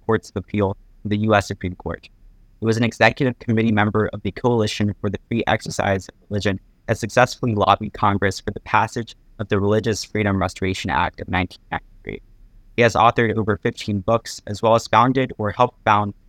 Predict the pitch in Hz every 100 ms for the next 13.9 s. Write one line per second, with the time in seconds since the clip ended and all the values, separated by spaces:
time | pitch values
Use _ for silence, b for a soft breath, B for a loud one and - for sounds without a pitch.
0 | _ 110 110 120 120 - 110 101 107 101
1 | - 107 107 107 - 95 - 95 95 -
2 | 98 - _ _ - 113 120 - 107 101
3 | - 92 92 95 - _ _ 117 117 113
4 | 107 101 90 95 - 95 95 - 90 90
5 | 92 90 87 - - 55 55 - _ _
6 | _ _ - 110 123 127 117 113 85 101
7 | - 110 107 - 98 - 131 123 - -
8 | 110 110 - 110 104 - 104 - 95 98
9 | - 101 92 95 92 - - 120 120 113
10 | - _ _ - 107 - 117 107 101 98
11 | - - 101 95 98 104 95 - - 92
12 | 92 90 - 50 - _ - - - -
13 | 107 95 - 135 131 - 113 110